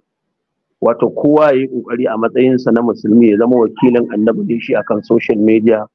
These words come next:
ya yi ƙoƙari ya tallata musulunci da ɗabi'unsa da kyawawan ɗabi'unsa, mu guje wa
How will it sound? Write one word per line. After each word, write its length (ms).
ya 120
yi 40
ƙoƙari 400
ya 120
tallata 400
musulunci 640
da 80
ɗabi'unsa 680
da 80
kyawawan 480
ɗabi'unsa, 800
mu 120
guje 320
wa 80